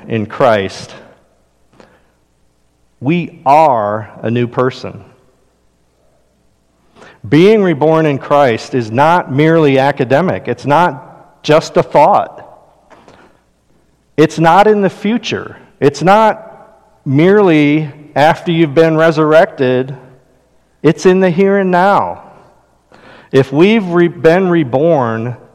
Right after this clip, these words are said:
and have eternal life, we are a new creation. Today, right now, we are. We have literally been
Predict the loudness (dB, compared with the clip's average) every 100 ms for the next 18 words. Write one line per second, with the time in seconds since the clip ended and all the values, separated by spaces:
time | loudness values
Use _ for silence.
0 | -4 -2 2 2 2 -2 -2 -2 0 0
1 | 2 2 -2 -4 -16 -20 _ _ _ _
2 | _ _ _ _ -4 0 2 2 2 2
3 | 2 0 -4 -10 -16 -20 _ _ _ -4
4 | -2 -4 -4 -2 -2 -2 -6 -14 -16 -18
5 | -20 _ 0 2 4 2 0 -2 -2 -2
6 | -2 -4 -12 -16 -8 -2 2 2 0 -6
7 | -16 -20 _ _ _ -20 _ _ _ _
8 | _ -2 2 2 0 -6 -2 0 2 2
9 | 2 -2 -2 0 0 0 -2